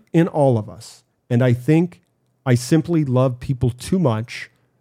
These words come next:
so much that it makes me feel too fucking sad. That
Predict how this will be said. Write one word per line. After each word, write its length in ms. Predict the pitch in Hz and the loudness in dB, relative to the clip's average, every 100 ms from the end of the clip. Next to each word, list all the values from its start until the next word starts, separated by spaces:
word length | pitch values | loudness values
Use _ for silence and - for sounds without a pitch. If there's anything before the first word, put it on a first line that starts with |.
| _ | _
so 280 | - - 170 | -6 2 4
much 340 | 151 127 123 - | 4 2 -2 -2
that 140 | 127 | 0
it 80 | 127 | 2
makes 300 | 131 123 - | 2 0 0
me 140 | 123 113 | 0 0
feel 440 | - 110 104 107 _ | 0 0 0 -4 _
too 180 | - 135 | 0 0
fucking 400 | 123 110 - 110 | 0 -4 -2 -4
sad. 460 | 101 120 98 98 - _ _ _ _ _ _ | -2 -4 -4 -10 -20 _ _ _ _ _ _
That 320 | 123 120 117 | 0 0 0